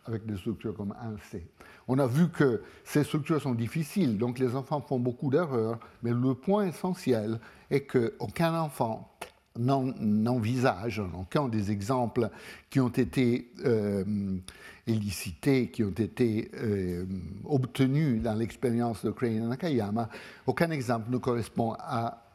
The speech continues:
euh, la structure un C. Et on voit immédiatement pourquoi, si on pense à la structure hiérarchique,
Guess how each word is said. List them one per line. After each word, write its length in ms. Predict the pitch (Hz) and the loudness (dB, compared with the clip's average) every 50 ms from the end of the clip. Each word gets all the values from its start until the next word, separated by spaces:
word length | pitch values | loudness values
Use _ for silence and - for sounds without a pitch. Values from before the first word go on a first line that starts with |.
| _ - | _ -4
euh, 140 | 139 120 113 | -2 -2 0
la 160 | 104 113 117 | 0 -2 -2
structure 460 | 113 - - 135 110 - 127 117 110 - - | -4 -4 -6 -6 -4 0 2 2 2 0 -2
un 180 | 127 113 117 113 | -4 -4 -4 -4
C. 340 | 110 - - 113 101 95 - - - - - - - _ _ | -6 -6 -6 -6 -6 -6 -8 -12 -20 -20 -20 -20 -20 _ _
Et 80 | - 165 | 4 4
on 80 | 170 175 | 4 4
voit 200 | 160 175 190 175 | 4 2 2 2
immédiatement 600 | 156 151 143 131 120 139 135 113 - 127 123 117 | 4 2 2 2 4 2 2 2 0 -2 -2 -2
pourquoi, 380 | 107 - 202 196 196 220 202 165 | 0 0 -2 0 2 2 2 2
si 160 | - - 139 | 0 -2 -2
on 80 | 120 | -2
pense 320 | 110 - 143 135 123 - 135 | 0 0 0 0 0 0 -2
à 20 | |
la 100 | 117 113 | -2 -2
structure 380 | 104 - 117 98 - - 117 104 | -2 -4 -6 -6 -2 -2 0 0
hiérarchique, 800 | 104 120 127 147 170 190 185 - - - 110 101 92 - - | 2 0 0 0 0 0 -2 -4 -4 -4 -4 -4 -2 0 -2